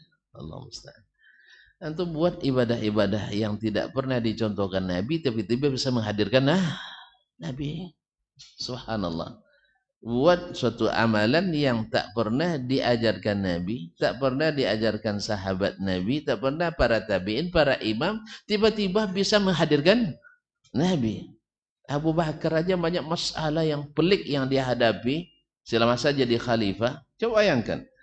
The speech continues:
awal Nabi wafat ada gerakan murtad. Ada kan? Yang murtad siapa? Sahabatnya?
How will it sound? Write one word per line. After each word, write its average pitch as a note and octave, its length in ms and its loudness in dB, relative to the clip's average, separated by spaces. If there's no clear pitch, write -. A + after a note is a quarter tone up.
awal F#3+ 480 4
Nabi D3+ 240 0
wafat D#3 500 4
ada D3+ 320 4
gerakan D3+ 560 2
murtad. C#3 460 2
Ada D3+ 240 8
kan? A#3+ 180 6
Yang C#3+ 180 2
murtad F#3+ 300 4
siapa? F3 240 4
Sahabatnya? E3 560 4